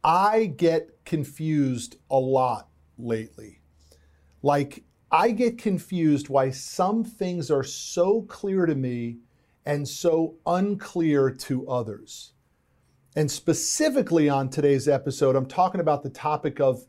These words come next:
ambition, prosperity, and achievement. I don't know why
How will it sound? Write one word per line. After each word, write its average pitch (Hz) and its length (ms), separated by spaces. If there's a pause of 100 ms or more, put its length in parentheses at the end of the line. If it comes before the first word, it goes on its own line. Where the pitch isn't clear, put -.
ambition, 165 880 (400)
prosperity, 147 1120
and 139 120
achievement. 123 840 (1500)
I 202 220
don't 226 320
know 190 240
why 160 560